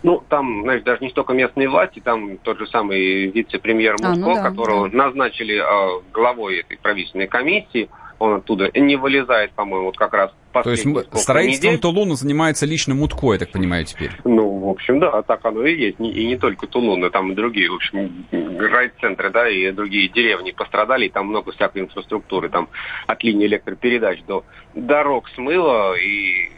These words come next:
Speaker 1: ведь каждый раз это же не просто там вот говорят, что надо дать жилье, да, что построили там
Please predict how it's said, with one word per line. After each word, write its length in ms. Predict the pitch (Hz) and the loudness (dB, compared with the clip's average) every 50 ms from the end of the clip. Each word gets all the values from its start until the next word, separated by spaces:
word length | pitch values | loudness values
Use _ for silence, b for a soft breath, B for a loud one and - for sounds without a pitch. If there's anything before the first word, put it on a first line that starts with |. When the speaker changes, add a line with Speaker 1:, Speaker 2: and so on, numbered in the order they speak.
| - - - - - - - - | -20 -20 -20 -20 -20 -20 -16 -14
Speaker 1:
ведь 140 | - 120 - | -14 -6 -2
каждый 240 | - 160 143 127 156 | 0 0 0 0 0
раз 160 | 151 143 - | 0 -2 -2
это 60 | 143 120 | -4 -8
же 60 | - 151 | -8 -8
не 80 | 156 | -6
просто 260 | - - - 170 - - | -4 -4 -6 -6 -2 0
там 160 | 139 117 110 | 0 0 0
вот 100 | 107 92 | -2 -6
говорят, 180 | 95 107 101 - | -8 -8 -8 -6
что 100 | - 143 | -2 0
надо 200 | 170 170 135 117 | 0 0 0 -2
дать 200 | 120 117 107 - | -4 -4 -4 -2
жилье, 320 | 123 131 151 170 202 196 | -4 -2 0 0 0 0
да, 140 | - 208 185 | 0 0 -2
что 200 | - - 107 95 | -2 -4 -6 -4
построили 440 | - 113 104 - 123 120 104 95 90 | -2 -2 -2 0 0 0 2 0 0
там 200 | - 95 87 | -2 -4 -6